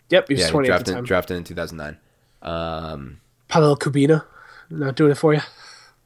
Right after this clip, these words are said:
Speaker 2: No. No, come on.
Speaker 1: <laughs>
Speaker 2: Come on. But he, he wasn't even on, Kubina wasn't even on the team.
Speaker 1: Oh, he wasn't on the team at that time?
Speaker 2: No, he was on the oh four Cup team.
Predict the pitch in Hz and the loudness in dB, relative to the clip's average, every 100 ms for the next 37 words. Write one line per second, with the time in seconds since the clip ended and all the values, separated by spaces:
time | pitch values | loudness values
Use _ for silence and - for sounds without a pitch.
0 | _ _ - 85 57 - _ _ _ - | _ _ -8 -6 -6 -14 _ _ _ -16
1 | - - - - 403 - 466 - 587 - | -14 0 0 4 2 4 0 0 -6 -4
2 | - 73 - - _ _ - - - - | -6 -6 -12 -14 _ _ -20 -20 -20 -20
3 | - - - 98 82 110 139 165 160 139 | -20 -14 -2 -2 0 -2 0 -2 0 -2
4 | 107 - - 151 185 135 85 85 76 71 | -4 -10 -6 -6 -4 -6 -4 -4 -6 -10
5 | - 69 - _ _ _ _ _ _ _ | -12 -14 -16 _ _ _ _ _ _ _
6 | _ _ _ 170 175 170 185 165 - 196 | _ _ _ 2 2 4 2 2 2 2
7 | 233 294 359 403 - 107 - - 90 117 | 4 4 2 0 -2 0 0 0 -4 -10
8 | 131 123 87 - 92 90 87 - - 78 | -8 -4 -4 -4 -4 -4 -8 -10 -12 -14
9 | 69 | -14